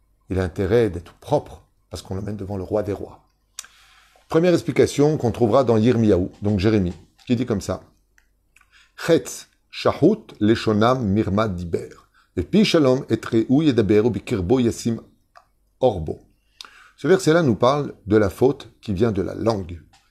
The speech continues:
Les gens qui fautent toute la journée avec leur bouche, en faisant et en disant des choses de médisance, lachon hara,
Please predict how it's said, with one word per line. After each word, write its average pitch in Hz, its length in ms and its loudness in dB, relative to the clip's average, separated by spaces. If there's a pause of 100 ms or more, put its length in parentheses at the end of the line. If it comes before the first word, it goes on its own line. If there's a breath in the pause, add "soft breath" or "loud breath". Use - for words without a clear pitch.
(120)
Les 110 160 4
gens 131 180 -2
qui 120 160 -6
fautent 117 300 -4
toute - 220 -6
la 120 100 2
journée 98 420 -2
avec 98 300 -6
leur 90 140 -6
bouche, - 420 -4 (500 soft breath)
en 107 140 -4
faisant 107 580 -2 (640)
et 107 100 0
en 107 120 0
disant 98 560 -4
des 98 220 0
choses 92 440 -8 (380)
de 87 80 -12
médisance, 110 840 -2 (340)
lachon 139 400 -2
hara, 110 440 -4